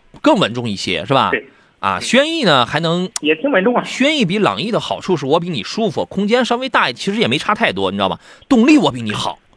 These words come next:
Speaker 1: 内饰座椅这块我坐了，我，我这比你精致，我比你舒服，油耗低，这是他的一点。朗逸这个车呢，哎，我觉得挺符合一个中青年人士的这种风格的，比较保守，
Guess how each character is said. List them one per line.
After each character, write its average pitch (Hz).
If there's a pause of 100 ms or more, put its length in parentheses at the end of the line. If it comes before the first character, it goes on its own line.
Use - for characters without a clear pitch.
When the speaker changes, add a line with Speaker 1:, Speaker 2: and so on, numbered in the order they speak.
(400)
Speaker 1:
内 254
饰 196
座 202
椅 113
这 135
块 156
我 113
坐 196
了， 143
我， 117
我 120
这 175
比 196
你 165
精 226
致， 208
我 139
比 180
你 151
舒 285
服， - (300)
油 185
耗 285
低， 247 (440)
这 240
是 180
他 -
的 208
一 143
点。 104 (240)
朗 156
逸 320
这 247
个 170
车 185
呢， 151
哎， 151
我 131
觉 156
得 220
挺 170
符 196
合 139
一 135
个 131
中 156
青 156
年 139
人 120
士 135
的 123
这 123
种 107
风 139
格 101
的， 87 (380)
比 123
较 123
保 117
守， -